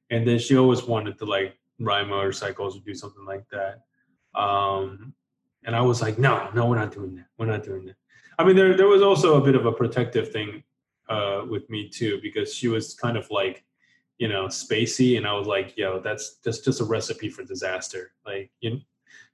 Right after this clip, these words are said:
you know, she's not, like, focus, focus, and, and I was like, "That's just a recipe for disaster. You veer away one second, and next thing you know, you're off the road."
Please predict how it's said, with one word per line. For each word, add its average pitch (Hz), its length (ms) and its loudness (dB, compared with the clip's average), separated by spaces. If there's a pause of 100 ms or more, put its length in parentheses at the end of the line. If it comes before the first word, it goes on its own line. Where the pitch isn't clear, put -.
(120)
you 110 80 -8
know, 98 240 -6
she's 117 180 -6
not, 123 260 4
like, 101 200 -2 (760)
focus, 131 420 4
focus, 147 580 6
and, - 400 -2
and 120 200 -4
I 120 100 0
was 123 100 4
like, 120 120 0
"That's 131 180 2
just 139 140 0
a 123 40 6
recipe 113 400 0
for 101 160 -6 (180)
disaster. 104 420 -4
You 120 260 -12 (220)
veer 151 320 4
away 147 300 6
one 143 280 6
second, 143 420 4
and 127 100 2
next 131 220 0
thing 131 260 2
you 123 140 0
know, 123 100 2
you're 117 200 2
off 117 220 4
the 110 80 -4
road." 110 320 0